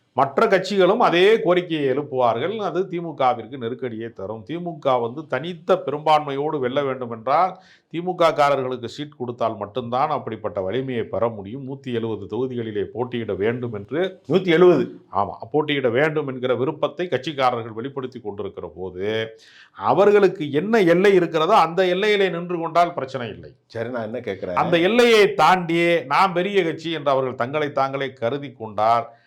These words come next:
Speaker 1: அந்த இடத்தை, வழங்கக்கூடிய இடத்தை திமுக இல்லை.
Speaker 2: நான் ஒண்ணு கேட்கிறேன்,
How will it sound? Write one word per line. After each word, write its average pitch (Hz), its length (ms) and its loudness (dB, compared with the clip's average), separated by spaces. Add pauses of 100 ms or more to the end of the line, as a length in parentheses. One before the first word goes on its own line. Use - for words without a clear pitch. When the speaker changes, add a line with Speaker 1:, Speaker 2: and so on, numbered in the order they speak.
(160)
Speaker 1:
அந்த 135 300 -2
இடத்தை, 175 380 0
வழங்கக்கூடிய 156 600 -2
இடத்தை 123 500 -4
திமுக 131 400 -12
இல்லை. - 320 -16 (440)
Speaker 2:
நான் 123 240 -2
ஒண்ணு 117 180 -4
கேட்கிறேன், 90 600 -10